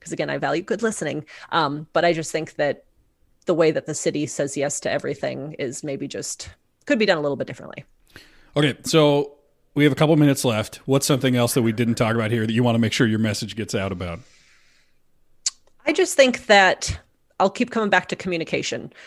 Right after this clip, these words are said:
Speaker 1: Um, I am interested in more back and forth between residents, not just constituents, because even if you're not voting, you still live here. You know, even if you're seventeen or if you're a felon and you can't, like, for whatever reason, if you're not voting,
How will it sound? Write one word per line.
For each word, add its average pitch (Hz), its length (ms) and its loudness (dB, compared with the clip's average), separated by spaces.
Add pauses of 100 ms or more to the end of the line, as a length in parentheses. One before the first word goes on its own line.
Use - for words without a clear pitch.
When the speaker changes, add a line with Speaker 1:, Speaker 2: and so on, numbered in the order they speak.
(140)
Speaker 1:
Um, 156 340 0
I 190 200 6
am 196 200 4
interested 170 580 0
in 156 500 -4
more 190 640 2
back 165 240 2
and 147 120 -8
forth 143 440 -6
between 151 640 -6 (180)
residents, 165 760 0
not 151 180 -4
just 208 220 -8
constituents, 175 720 -6
because 156 420 -4
even 202 220 -2
if 170 100 -6
you're 175 120 -2
not 160 220 -2
voting, 160 440 2 (220)
you 165 80 -8
still 160 240 0
live 135 180 -4
here. 175 380 0 (300)
You 160 80 -6
know, 156 200 0
even 180 300 -2
if - 160 -2
you're 151 160 0
seventeen 190 600 0
or 160 120 0
if 151 140 -6
you're 165 120 0
a 147 80 0
felon 170 400 0
and 160 80 -2
you 151 80 -8
can't, - 200 -2
like, 165 140 -2
for 190 120 0
whatever 220 280 4
reason, 165 300 2
if 143 140 -4
you're 170 80 0
not 175 160 2
voting, 160 380 0